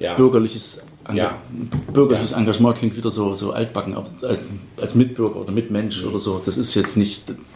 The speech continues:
Speaker 2: nicht so sehr künstlerisch gewesen,
Speaker 1: Ja.
Speaker 2: sondern so ein Impuls, ja.
Speaker 1: Aber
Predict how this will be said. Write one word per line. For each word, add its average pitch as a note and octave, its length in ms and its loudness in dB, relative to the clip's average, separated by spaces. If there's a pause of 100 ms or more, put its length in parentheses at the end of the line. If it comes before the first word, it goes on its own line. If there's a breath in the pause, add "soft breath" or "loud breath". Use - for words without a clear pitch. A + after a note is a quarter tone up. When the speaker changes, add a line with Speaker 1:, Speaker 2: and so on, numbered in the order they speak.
(420)
Speaker 2:
nicht A2 160 2
so G#2 80 -2
sehr F#2+ 160 -2
künstlerisch A2 600 0
gewesen, G2+ 280 2
Speaker 1:
Ja. F#2+ 60 0
Speaker 2:
sondern G2 320 2 (280)
so F#2+ 180 -2
ein F#2 100 2
Impuls, G2 460 0 (140)
ja. F2+ 180 -6
Speaker 1:
Aber A2 340 4